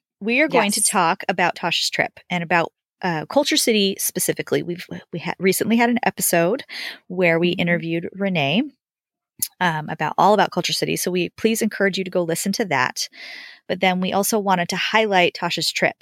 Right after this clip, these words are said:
Speaker 1: and talk about, you know, not only what you did, but just the whole experience and how it works. And, um, if you ever get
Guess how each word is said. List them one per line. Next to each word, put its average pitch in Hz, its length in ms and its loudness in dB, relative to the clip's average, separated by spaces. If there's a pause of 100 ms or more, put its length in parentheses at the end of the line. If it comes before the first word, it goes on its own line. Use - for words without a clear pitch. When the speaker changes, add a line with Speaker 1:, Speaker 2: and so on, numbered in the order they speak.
Speaker 1:
and 170 140 -2
talk - 320 0
about, 180 460 0 (320)
you 190 100 -4
know, 156 320 -4
not 196 180 2
only 214 220 0
what 196 140 -2
you 180 100 -4
did, 202 280 4
but - 140 0
just - 300 -2
the 196 80 0
whole 254 200 2
experience 185 600 -2
and 156 100 -8
how 165 200 -4
it - 160 -12
works. 226 440 2
And, 160 220 -4 (680)
um, 165 420 4
if - 160 0
you 208 140 -2
ever 220 520 4 (800)
get 196 180 2